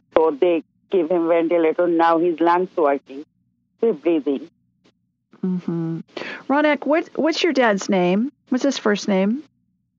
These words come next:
Speaker 1: Yusuf. Uh,
Speaker 2: Okay.
Speaker 1: Yusuf. U S F. Yeah.
Speaker 2: Okay. I'm gonna connect from you to
Speaker 1: And
Speaker 2: him,
Speaker 1: Ellie.
Speaker 2: and then we'll
Speaker 1: Okay.
Speaker 2: see what's going on with him. So here we go. Here comes my laser beam
Speaker 1: Okay.
Speaker 2: heading up to you in New York,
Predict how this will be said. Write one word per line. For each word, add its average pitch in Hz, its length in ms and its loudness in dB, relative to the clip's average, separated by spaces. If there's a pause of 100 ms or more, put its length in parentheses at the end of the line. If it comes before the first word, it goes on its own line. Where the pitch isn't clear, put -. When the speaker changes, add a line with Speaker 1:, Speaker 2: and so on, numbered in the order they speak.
(220)
Speaker 1:
Yusuf. 254 540 2 (680)
Uh, - 60 0 (280)
Speaker 2:
Okay. 220 380 2
Speaker 1:
Yusuf. 135 200 4 (720)
U 170 220 2
S 156 160 2 (100)
F. 160 120 -2 (640)
Yeah. 139 240 0 (880)
Speaker 2:
Okay. 190 380 0 (240)
I'm 202 160 2
gonna 294 200 2
connect 277 360 0 (120)
from 220 180 0
you 233 280 2
to 233 140 0
Speaker 1:
And 247 100 2
Speaker 2:
him, 202 440 4
Speaker 1:
Ellie. 190 220 0 (1200)
Speaker 2:
and 196 160 2
then 190 180 2
we'll 190 160 2
Speaker 1:
Okay. 185 100 0
Speaker 2:
see 202 220 0
what's 165 320 -2
going 160 280 0
on 151 260 0
with 156 180 -2
him. 143 340 -2
So - 220 -2
here 190 180 0
we 190 120 0
go. 156 320 2
Here 170 160 -4
comes 175 300 -4
my 170 160 0
laser 156 340 0
beam 160 140 0
Speaker 1:
Okay. 160 180 2
Speaker 2:
heading 160 200 -2
up - 180 -6
to 165 140 -4
you 156 260 0
in 156 100 -2
New 156 80 -2
York, 147 500 -2